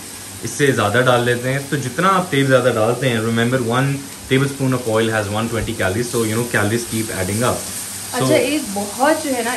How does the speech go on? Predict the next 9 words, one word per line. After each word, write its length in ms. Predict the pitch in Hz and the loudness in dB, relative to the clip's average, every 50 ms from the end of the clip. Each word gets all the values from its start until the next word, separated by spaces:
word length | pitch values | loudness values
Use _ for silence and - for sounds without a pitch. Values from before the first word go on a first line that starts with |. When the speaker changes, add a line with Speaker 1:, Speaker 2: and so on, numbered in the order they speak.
| 226 | -4
Speaker 2:
इंपॉर्टेंट 680 | 233 233 220 - 214 190 190 190 233 240 247 247 247 233 220 | -6 -6 -4 -2 -2 -2 -2 -2 -4 -6 -6 -6 -6 -6 -4
मैं 160 | 214 208 214 214 214 - 196 - | -4 -2 -2 -4 -4 -6 -8 -10
चीज़ 240 | - 202 208 214 220 214 220 | -10 -8 -8 -8 -8 -6 -6
बता 240 | 214 - 190 180 180 180 | -4 -2 -2 0 0 -2
दूँ 80 | 196 220 | -2 -4
और 80 | 226 220 - | -6 -6 -6
क्लियर 240 | - 196 190 196 208 208 | -6 -6 -4 -4 -6 -6
कर 120 | 202 190 185 185 196 | -6 -6 -6 -4 -6
दूँ 100 | 220 | -8